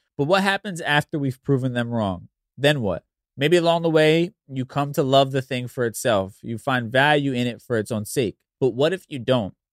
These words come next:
One of two things usually happens. You look for the next person to prove wrong, or you find yourself in the emptiness of that feeling you were trying to escape in the first place.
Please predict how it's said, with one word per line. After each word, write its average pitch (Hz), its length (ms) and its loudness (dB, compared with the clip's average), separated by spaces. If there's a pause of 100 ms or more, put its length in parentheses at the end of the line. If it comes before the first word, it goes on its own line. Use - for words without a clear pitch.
(140)
One 151 160 2
of 147 100 -4
two 160 240 0
things 151 340 -6
usually 127 300 2
happens. 104 640 2 (280)
You 131 140 2
look 175 220 6
for 165 120 -2
the 139 120 -2
next 143 400 -4
person 147 360 0
to 131 60 -2
prove 135 320 0
wrong, 113 400 2 (320)
or 127 140 0
you 123 100 -2
find 139 340 0
yourself 131 520 2
in 120 100 -6
the 117 240 -6
emptiness 139 600 -4 (100)
of 123 240 2
that 120 200 0 (160)
feeling 117 420 -2 (260)
you 117 120 0
were 107 120 2
trying 113 400 -2
to 110 140 -4
escape 101 540 -4 (200)
in 101 140 -6
the 101 60 -4
first 98 380 -4
place. - 400 -12